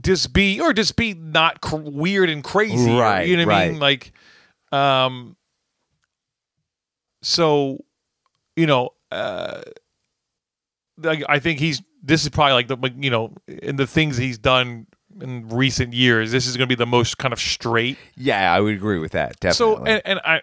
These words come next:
Speaker 1: I'm not saying, like, it doesn't look like he's doing a good job. It's just, I don't know. I just, it didn't grab me
Speaker 2: Hmm.
Speaker 1: like I wanted it to.
Speaker 2: Right.
Speaker 1: You know, and I'm a little concerned of the slow burn being a little too slow.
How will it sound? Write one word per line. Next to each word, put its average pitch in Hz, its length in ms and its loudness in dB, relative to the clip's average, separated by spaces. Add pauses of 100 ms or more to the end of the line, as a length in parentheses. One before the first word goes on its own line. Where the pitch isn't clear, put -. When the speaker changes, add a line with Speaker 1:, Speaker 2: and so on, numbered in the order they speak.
(160)
Speaker 1:
I'm 147 120 -6
not 139 180 0
saying, 143 300 0
like, 113 180 -8
it 120 60 -8
doesn't 123 200 -4
look 120 140 0
like 113 100 -4
he's 110 140 -8
doing 117 160 -4
a 104 40 -8
good 104 120 -6
job. 120 420 0
It's 127 140 -2
just, - 320 -4 (440)
I 170 80 2
don't 185 100 2
know. 185 180 4
I 139 120 2
just, 156 320 0 (280)
it 143 220 0
didn't 180 320 -2
grab 131 520 2
me 113 540 -10
Speaker 2:
Hmm. 135 320 -2
Speaker 1:
like 120 160 2
I 131 80 2
wanted 123 460 0
it - 160 -12
to. - 280 -8 (140)
Speaker 2:
Right. 104 580 0 (400)
Speaker 1:
You 123 140 -2
know, 110 380 -2 (160)
and 120 800 0 (600)
I'm 131 140 2
a 135 80 4
little 147 460 2
concerned 135 720 0
of 107 480 0 (840)
the 127 180 4
slow 135 460 2
burn 120 540 2
being 117 260 -2
a 113 60 -2
little 113 260 2
too 131 260 2
slow. - 520 -6